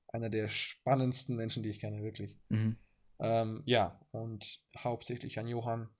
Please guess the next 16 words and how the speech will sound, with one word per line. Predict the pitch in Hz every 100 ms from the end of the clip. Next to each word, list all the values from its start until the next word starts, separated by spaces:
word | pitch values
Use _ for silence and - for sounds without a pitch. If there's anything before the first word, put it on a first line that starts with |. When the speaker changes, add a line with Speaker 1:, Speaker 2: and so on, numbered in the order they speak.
| -
Speaker 1:
an | 117
Moritz | 117 113 107 - - - -
und | 113 123 117
an | 117
meinen | 113 110
Vater | 123 110 101
gedacht, | 82 98 - -
weil | 101
mein | 95
Vater | 98 104 104
hat | 110
nicht | 110 104
viel | -
meiner | 117 98
Kindheit | 104 120 120 110
mitbekommen | 110 123 - 120 123 -